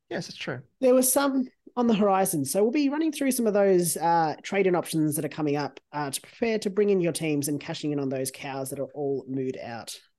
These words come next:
Speaker 2: And, uh, we'll be continuing with some more positivity 'cause that's what we want here, um, as we,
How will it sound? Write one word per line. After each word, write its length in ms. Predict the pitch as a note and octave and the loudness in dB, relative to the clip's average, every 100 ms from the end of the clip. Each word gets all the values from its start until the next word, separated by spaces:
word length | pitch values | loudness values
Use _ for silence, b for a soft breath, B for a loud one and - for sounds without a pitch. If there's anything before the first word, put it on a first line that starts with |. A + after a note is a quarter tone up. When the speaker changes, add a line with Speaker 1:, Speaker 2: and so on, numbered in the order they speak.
| - | -10
Speaker 2:
And, 300 | C#3 C3 C3 | -4 -2 -2
uh, 340 | C3 B2 B2 - _ | -4 -6 -8 -12 _
we'll 80 | G3+ | -4
be 60 | B3+ | 0
continuing 520 | C#4+ E4 D#4 D4 B3 | 2 4 4 6 4
with 120 | G#3 | 4
some 100 | A3 | 2
more 140 | A#3+ A#3+ | 0 0
positivity 520 | G#3 E3 D3 C3+ B2+ | -2 -2 -2 -2 -4
'cause 440 | - C3+ - - _ - | -4 -10 -10 -12 _ -14
that's 120 | - | -10
what 100 | D3 | -6
we 100 | C#3+ | -6
want 200 | D3 - | -6 -10
here, 240 | B2+ C3 _ b b b b | -12 -14 _ b b b b
um, 340 | D3 C#3+ C3+ C3+ | -2 2 2 0
as 260 | C#3+ D3 C#3+ | -2 -2 0
we, 580 | D3+ C#3+ C#3 C#3 C3 | 0 2 4 2 0